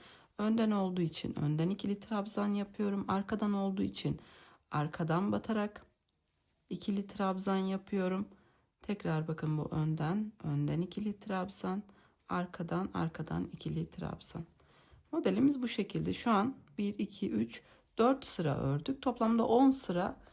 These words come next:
bu şekilde lastiğimizi örüp burada birleştirme kısmına kadar geldim. Toplamda on sıra yaptım. Benim için bu yeterli oldu. Burada ilk yaptığım ikili trabzanın tepe noktasından ilmek kaydırarak birleştiriyorum. Bir zincir çekiyorum.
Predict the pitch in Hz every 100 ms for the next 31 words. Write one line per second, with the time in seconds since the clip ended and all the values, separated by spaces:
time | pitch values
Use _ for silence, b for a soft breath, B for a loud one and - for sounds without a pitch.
0 | B B - 247 208 190 175 185 220 -
1 | - 175 156 156 220 226 202 185 277 180
2 | 160 190 - - - - _ _ _ -
3 | 226 220 214 208 208 208 - 180 160 -
4 | 165 151 151 175 175 180 202 220 - 208
5 | 196 190 196 208 - 208 220 196 - 160
6 | 147 185 180 - 247 240 190 160 - 170
7 | 180 220 180 175 180 165 156 143 139 208
8 | 269 B B B B B B _ - 226
9 | 262 226 208 196 190 190 196 196 196 196
10 | 175 180 165 160 175 196 196 190 - 180
11 | - 175 170 226 208 196 196 190 165 160
12 | 156 156 - 190 202 196 - - 196 190
13 | 208 214 233 214 196 185 180 196 190 -
14 | 170 - 156 160